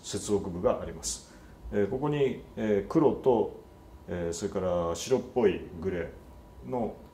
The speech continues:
えー、端子部分があるんですけれども、ここへ、えー、自律運転ケーブルを接続します。で、えー、この黒には、えー、スイッチ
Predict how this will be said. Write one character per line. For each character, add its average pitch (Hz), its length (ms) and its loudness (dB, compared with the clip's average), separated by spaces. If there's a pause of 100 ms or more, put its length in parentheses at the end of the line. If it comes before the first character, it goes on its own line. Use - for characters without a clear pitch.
(160)
え 80 240 -10 (280)
ー、 - 40 -16
端 104 160 -2
子 - 100 -8
部 95 100 -6
分 80 200 -8
が 73 60 -12
あ 78 80 -10
る 80 60 -10
ん 76 100 -14
で 78 60 -12
す - 120 -10
け - 80 -12
れ 80 60 -10
ど 82 140 -10
も、 92 260 -4 (320)
こ - 140 -6
こ 170 180 6
へ、 170 260 6 (280)
え 87 760 0
ー、 90 40 -10
自 82 180 -6
律 95 240 -4
運 90 60 -2
転 90 220 -6
ケ 87 160 -6
ー 82 60 -4
ブ 78 120 -8
ル 101 160 -2
を 101 120 0
接 - 180 -10
続 - 220 -10
し - 140 -12
ま 82 80 -14
す。 - 260 -8 (560)
で、 139 220 6 (300)
え 117 400 4
ー、 - 0 -
こ 156 100 -2
の 156 120 2
黒 240 360 6
に 117 160 6
は、 104 380 6 (120)
え 87 600 -4 (1800)
ー、 - 100 -20
ス - 200 2
イ 190 40 6
ッ - 80 -8
チ - 260 -6